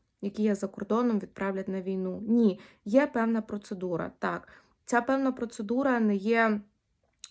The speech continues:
приємною, так. Але це не є правдою, що всіх будуть забирати, всіх будуть відправляти на війну і так далі.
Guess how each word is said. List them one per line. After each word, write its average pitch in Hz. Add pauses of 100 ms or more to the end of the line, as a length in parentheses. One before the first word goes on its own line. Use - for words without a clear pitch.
(360)
приємною, 190
так. 196 (400)
Але 247
це 254
не 254
є 247
правдою, 202
що 190
всіх 262
будуть 196
забирати, 196
всіх 226
будуть 190
відправляти 196
на 190
війну 208
і 208
так 190
далі. 185